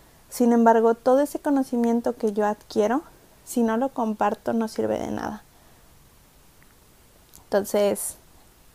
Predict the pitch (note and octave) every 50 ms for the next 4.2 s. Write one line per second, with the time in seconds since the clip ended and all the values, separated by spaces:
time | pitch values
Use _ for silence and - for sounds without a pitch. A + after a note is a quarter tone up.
0 | _ _ _ - - - A#3+ A3+ A3+ A3 A3+ A#3 A#3 B3 C4+ C#4 C#4 - - -
1 | A#3+ A#3 - - - G#3 G3+ G3+ G#3 G#3 G#3 A3+ A#3 A3+ - A#3 G#3+ G#3 G3+ -
2 | - - G3+ - - G#3+ G#3 G#3 - A3 A3 A3 G#3+ G#3 - _ B3 B3+ C#4+ -
3 | _ - - - - _ _ - - - A#3+ A3 G#3+ G#3 G#3 G#3 G#3+ A#3 B3 B3+
4 | B3 - - -